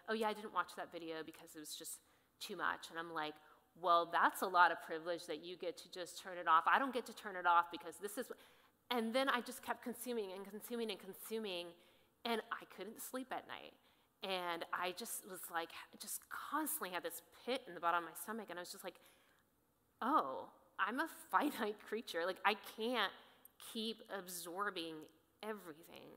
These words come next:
And so finding that line, finding that limit, and trusting that even when we need to turn away,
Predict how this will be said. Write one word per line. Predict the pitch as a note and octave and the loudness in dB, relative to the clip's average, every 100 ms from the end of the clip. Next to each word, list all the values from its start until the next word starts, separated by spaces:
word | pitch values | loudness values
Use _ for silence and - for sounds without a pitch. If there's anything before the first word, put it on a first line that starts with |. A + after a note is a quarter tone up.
| - _ - - - | -20 _ -20 -20 -2
And | G#3+ G#3+ | 0 2
so | A#3+ | 0
finding | - - G#3+ A#3+ C4+ C4 A3 | 2 10 10 10 4 0 6
that | F3+ F#3 - D#3 | 8 8 2 -4
line, | D#3 E3+ G3+ B3+ D#4+ - _ _ _ _ _ _ _ _ _ _ _ _ | -4 -4 -6 -8 -10 -14 _ _ _ _ _ _ _ _ _ _ _ _
finding | - - G#3 G3+ G#3+ A3+ G#3+ G#3+ - G3 | -16 2 4 4 2 2 2 0 -4 2
that | F#3+ F3 F#3 D#3+ | 4 4 0 -4
limit, | E3 F#3+ B3+ - - - _ _ _ _ _ _ | -2 -2 -4 -8 -18 -20 _ _ _ _ _ _
and | F#3+ F#3+ F3+ F3+ - | -4 -2 -2 -4 -4
trusting | F#3+ E3+ - - A#3 A3+ | 0 0 0 -2 0 2
that | G3+ - | 0 -2
even | G#3+ G3+ A3 A3 G3 E3 | -6 -4 -2 -2 -4 -4
when | F3+ E3+ | -4 -6
we | D#3 E3+ | -8 -8
need | F#3 F3+ - | -8 -10 -12
to | |
turn | F#3+ - F3 F3 | -14 -4 -4 -2
away, | D#3+ D#3 C#2 A3+ | -6 -4 -4 -4